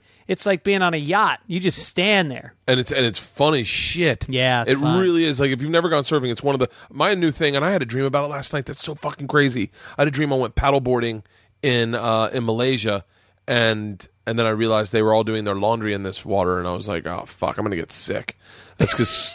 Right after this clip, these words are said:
Speaker 2: <laughs> scarlet fever's going around my kid's school. Um,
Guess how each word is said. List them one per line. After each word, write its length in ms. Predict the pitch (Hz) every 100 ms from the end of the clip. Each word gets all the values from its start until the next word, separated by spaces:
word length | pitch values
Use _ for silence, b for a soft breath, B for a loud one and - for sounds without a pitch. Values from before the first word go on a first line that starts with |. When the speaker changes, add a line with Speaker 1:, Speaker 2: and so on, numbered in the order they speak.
| -
Speaker 2:
<laughs> 100 | -
scarlet 400 | - - 113 107
fever's 300 | 120 107 107
going 160 | 107 101
around 120 | 98
my 100 | 92
kid's 260 | - 95
school. 380 | - - 95 90 B B B
Um, 600 | 156 190 254 269 185 -